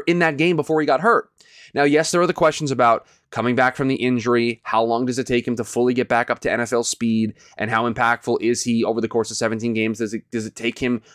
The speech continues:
two, three, four games to really get back into the flow of things? And so then it becomes, um, a thirteen, a thirteen, um, really game stretch for, um, Odell Beckham Junior. And so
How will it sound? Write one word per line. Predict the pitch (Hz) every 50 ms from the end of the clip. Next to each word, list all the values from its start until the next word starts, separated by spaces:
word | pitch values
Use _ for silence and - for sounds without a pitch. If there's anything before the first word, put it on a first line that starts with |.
| _
two, | - - 131 131 120
three, | - 117 120 123 123
four | - - 107 110 123
games | 113 120 113 117 120 113 -
to | 117
really | 113 117 117 110
get | - 113 -
back | 117 117 - 127
into | 117
the | 110 101
flow | - - 110 113
of | 117 113 -
things? | 120 120 120 113 110
And | 110 101
so | - 101
then | 110 110 113
it | -
becomes, | 110 - 117 113 117 110 - _ _ - _ _ -
um, | - 110 110 104 -
a | 101
thirteen, | 107 - - 127 123 - - - - 139 131 127 127 127 123 - _ _ _ _ _ _ _ _ _ _ _ _ _ _ _ _ - -
a | 101 - 117 117
thirteen, | 104 - 123 120 - - - 127 123 127 120 117 110 _ _ _ _ - -
um, | 120 120 120 117 117 110 -
really | 127 131 131 131 123
game | 113 131 127 127 123 120 _ _ _ _ -
stretch | - - - - - 143 131 131 - -
for, | - 143 135 131 131 131 127 123 _ _ _ _ _ -
um, | 120 123 127 127 123 120 120 113 - _ _ _ _ _ _ _ - - -
Odell | 131 143 147
Beckham | 139 139 139 147 135 127
Junior. | 117 143 143 143 143 143
And | - 123 123 117
so | - 147 131 127 117